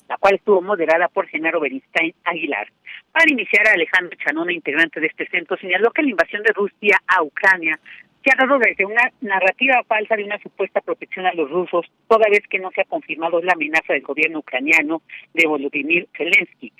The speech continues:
Dijo, "No se ha confirmado ningún vínculo de este con neo-, grupos neonazis". Además, señaló que a cinco días de esta inmersión se ha demostrado un liderazgo novedoso de las Fuerzas Armadas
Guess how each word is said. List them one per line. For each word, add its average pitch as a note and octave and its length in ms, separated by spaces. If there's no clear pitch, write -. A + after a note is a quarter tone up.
Dijo, F3 220
"No F#3 120
se G#3 120
ha G3+ 40
confirmado F#3+ 500
ningún F3 340
vínculo B3+ 540
de G#3+ 160
este A3+ 380
con A3 200
neo-, G#3+ 240
grupos F#3 420
neonazis". E3+ 440
Además, A3+ 320
señaló G3+ 340
que - 120
a - 100
cinco G#3+ 260
días G3 180
de G3+ 80
esta - 120
inmersión F3+ 540
se A#3+ 80
ha - 100
demostrado G#3 440
un A3+ 80
liderazgo E3 500
novedoso D#3+ 520
de D3 120
las C3+ 180
Fuerzas F3+ 320
Armadas D3+ 340